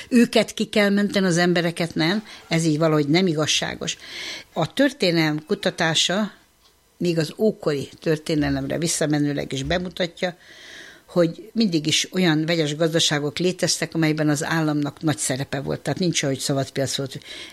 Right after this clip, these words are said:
Ez, ez csak a tizenkilencedik század kitalálása volt, és nem is lehetett ezt, ugye már huszadik század bebizonyította, hogy muszáj állami szabályozással belenyúlni. És akkor voltak elengedések is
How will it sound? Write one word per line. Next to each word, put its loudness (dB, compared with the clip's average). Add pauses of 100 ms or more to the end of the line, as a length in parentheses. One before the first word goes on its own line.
Ez, 0
ez -2
csak -2
a 2
tizenkilencedik 0
század 0
kitalálása 0
volt, 2 (760)
és 4
nem 2
is 0
lehetett 0
ezt, 0
ugye 0
már 4
huszadik 0
század 0
bebizonyította, 0
hogy 2
muszáj 2
állami 0 (120)
szabályozással -2
belenyúlni. -2 (1700)
És 2
akkor 2
voltak 0 (420)
elengedések 0
is -2